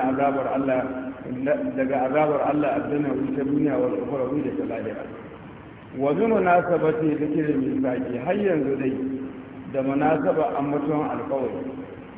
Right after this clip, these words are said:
ala bani Isra'ila, ga bani Isra'ila. Yadhkurul mithaqa, a, al'amad, wato zai ambaci alƙawari,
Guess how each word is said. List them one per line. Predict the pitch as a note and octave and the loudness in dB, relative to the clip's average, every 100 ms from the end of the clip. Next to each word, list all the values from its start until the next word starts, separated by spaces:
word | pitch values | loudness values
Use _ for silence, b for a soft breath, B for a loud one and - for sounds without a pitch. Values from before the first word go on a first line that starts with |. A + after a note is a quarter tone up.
| - | -6
ala | B2+ C3+ D#3 D#3 | 0 4 6 6
bani | D3 C3+ C#3+ B2+ | 4 0 0 0
Isra'ila, | C3 B2+ C3 C3+ C3+ C3 A#2+ | 0 2 2 2 0 -2 -2
ga | |
bani | B2 B2+ D3 - | -2 0 0 -2
Isra'ila. | - A2+ A2+ A#2 A2+ G2 - - - - - | -4 -4 -4 -4 -6 -8 -12 -14 -14 -16 -10
Yadhkurul | B2 C#3 E3+ E3+ F3 D#3+ C#3 | -2 2 2 2 2 2 2
mithaqa, | C#3 C#3+ C#3 D#3+ D3+ D3+ D3+ D3 D3 - - - - - - - | 2 0 2 4 4 4 4 2 2 -6 -10 -12 -14 -16 -12 0
a, | C#3 C3+ C3 C3 | 4 4 4 2
al'amad, | B2+ C3 D3 D#3 D#3+ - - - - - - - - - - - | 0 0 0 2 2 0 -6 -8 -10 -12 -14 -14 -16 -16 -12 -2
wato | C3+ C3 C3 C3+ C3 | 2 2 2 -2 0
zai | F3+ E3 | 2 4
ambaci | C#3 C3+ C3 C3+ D#3 | 2 2 0 2 2
alƙawari, | - G#2+ - D#3 D3 C3 C#3 | 4 2 0 0 2 2 0